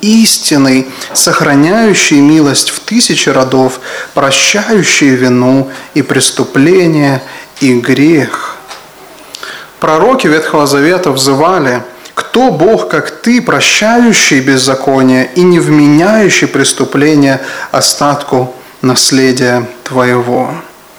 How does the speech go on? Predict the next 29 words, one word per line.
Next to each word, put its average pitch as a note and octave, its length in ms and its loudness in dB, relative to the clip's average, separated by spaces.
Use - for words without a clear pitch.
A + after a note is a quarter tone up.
А, C3+ 180 -4
не D#3+ 140 0
только C4+ 260 0
Ветхий F#3 320 0
Завет E3 320 0
говорит D3 500 0
о A3+ 60 -2
том, E3+ 180 0
что C#3+ 220 -2
Бог C#3+ 260 -2
прощает, C3 680 -2
но D#3 60 -2
Ветхий A3 300 0
Завет F#3 340 -2
показывает F#3 540 -2
множество E3+ 560 0
примеров D3+ 840 0
Божьего C3 380 -2
прощения. B2+ 760 -4
Мы D#3 340 0
знаем E3+ 340 0
с E3+ 120 -2
вами, D#3 320 2
что, C#3+ 640 0
а, B2+ 640 0
было C#3 600 -2
много D#3+ 540 2
людей, D3+ 840 0
а, C#3+ 400 -6